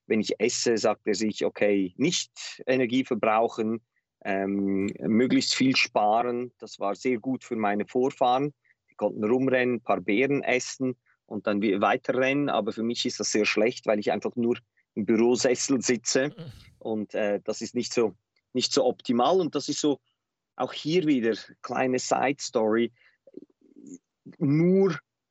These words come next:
Speaker 1: das zu machen, damit ich's gemacht hab, das funktioniert nicht. Und deshalb habe ich mir gesagt, äh, mein Plan ist es, wie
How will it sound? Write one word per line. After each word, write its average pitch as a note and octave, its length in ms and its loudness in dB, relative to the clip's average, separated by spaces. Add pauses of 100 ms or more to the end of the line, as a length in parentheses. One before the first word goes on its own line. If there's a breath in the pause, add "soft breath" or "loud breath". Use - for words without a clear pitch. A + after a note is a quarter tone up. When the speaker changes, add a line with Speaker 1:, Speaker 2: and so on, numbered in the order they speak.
(140)
Speaker 1:
das C3+ 200 -2
zu - 120 -4
machen, C#3 560 0
damit B2+ 260 -2
ich's - 140 -14
gemacht - 340 -2
hab, A2+ 120 -2
das B2 120 -6
funktioniert - 480 -2
nicht. D3+ 380 -2
Und B2+ 260 -2
deshalb B2 260 0
habe B2 160 2
ich - 80 -4
mir A#2 120 -2
gesagt, B2 340 0 (600 soft breath)
äh, A#2 140 -2
mein A#2+ 240 0
Plan A#2+ 400 2
ist - 300 -4
es, A2+ 160 -4
wie D3 160 -2